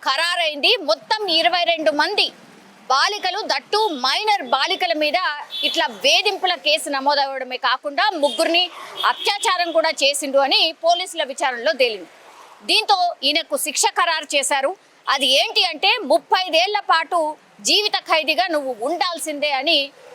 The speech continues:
శిక్షను ఖరారు చేసింది అమెరికా కోర్టు. దీంతో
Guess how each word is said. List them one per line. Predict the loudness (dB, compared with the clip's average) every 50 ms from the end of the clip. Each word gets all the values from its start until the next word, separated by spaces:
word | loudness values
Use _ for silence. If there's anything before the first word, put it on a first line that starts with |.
| -6
శిక్షను | -4 -4 -2 0 0 0 0 -2
ఖరారు | -2 -2 0 0 0 -2 -2 -4 -4
చేసింది | -2 0 -2 -2 -2 -4 -4 -2 0 0 0 0 -2 -6 -12 _ _ -20 _ _
అమెరికా | -4 -2 0 0 0 0 0 0 0 0
కోర్టు. | -2 -6 -8 -8 -8 -10 -12 -20 -20 -20 -20 -20 -20 -20 -20 -20 -20 -20 _ _ _ _ _ _ _ _ _ _ _ _ -20 _ _ _
దీంతో | 0 0 0 2 2 2 2 2 0 -2